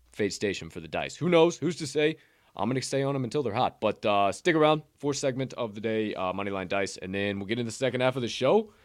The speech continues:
and we'll see what rabbit holes we <laughs> dive into from there. Uh, Parter, anything else, uh, you're into the screen before we get into the bulk of the first half here, guy?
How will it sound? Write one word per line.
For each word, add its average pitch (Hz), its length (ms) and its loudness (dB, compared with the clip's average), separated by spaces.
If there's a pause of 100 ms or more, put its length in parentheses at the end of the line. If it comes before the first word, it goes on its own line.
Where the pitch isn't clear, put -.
(880)
and 107 100 -10
we'll 104 100 -4
see 151 180 -4
what 135 180 2
rabbit 143 260 4
holes 139 220 0
we 123 100 -4
<laughs> 131 160 -2
dive 131 180 -2
into 151 400 0
from 113 280 -2
there. 151 260 -2 (200)
Uh, 113 260 6
Parter, 143 340 4
anything 175 340 0
else, 175 320 0
uh, 165 360 4
you're 175 180 -2
into 175 140 -4
the 165 80 -4
screen 175 280 -4
before 160 240 -2
we 151 160 -2
get 123 280 0
into 170 160 2
the 135 80 -2
bulk 165 240 2
of 135 40 -4
the 117 60 -6
first 170 260 -2
half 101 140 -4
here, 85 160 -6
guy? 80 300 -2